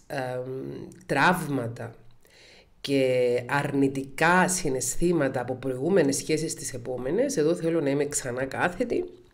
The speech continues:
και να πω ξανά αυτή την άποψη που έχω, ότι όταν τελειώσει μια σχέση πρέπει να κάνουμε ψυχοθεραπεία.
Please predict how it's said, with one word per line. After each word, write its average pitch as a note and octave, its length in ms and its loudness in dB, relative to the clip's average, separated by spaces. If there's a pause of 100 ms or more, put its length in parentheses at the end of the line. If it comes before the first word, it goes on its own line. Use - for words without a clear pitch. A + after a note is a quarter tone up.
(160)
και C3 120 -6
να B2+ 120 -6
πω B2+ 100 -10
ξανά G3 680 -2 (180)
αυτή - 180 -14
την C3+ 160 0
άποψη C3+ 340 -6
που C3 100 -8
έχω, F#3 340 0 (460)
ότι D3 240 -2
όταν D3+ 220 2
τελειώσει C3+ 380 -2
μια C3 200 0
σχέση E3 500 -2
πρέπει C#3 260 -2
να B2+ 100 -4
κάνουμε A#2+ 260 -6
ψυχοθεραπεία. - 720 -14